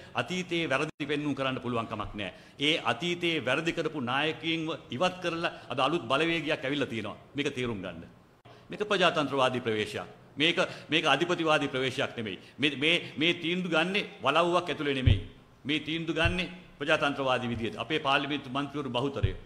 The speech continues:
අපේ කෘත්‍යාධිකාරි මණ්ඩලය. අද මේ සමගි ජන බලවේග සහ මේ අලුත් ගමන තීන්දුව කළේ කවුද?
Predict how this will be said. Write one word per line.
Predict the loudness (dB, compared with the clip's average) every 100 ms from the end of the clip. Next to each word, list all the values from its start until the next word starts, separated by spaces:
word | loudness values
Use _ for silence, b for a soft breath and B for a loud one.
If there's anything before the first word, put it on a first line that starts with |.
| -18 -10
අපේ | 0 0
කෘත්‍යාධිකාරි | 0 2 2 2 0 0
මණ්ඩලය. | 0 0 0 -2 -6 B
අද | -2 0
මේ | 0
සමගි | 0 0 2
ජන | 0 4
බලවේග | 4 4 0
සහ | 2 2 2
මේ | 0
අලුත් | 0 -2 0
ගමන | 0 0
තීන්දුව | -4 -2 -2 0
කළේ | 0 0
කවුද? | 0 0 -2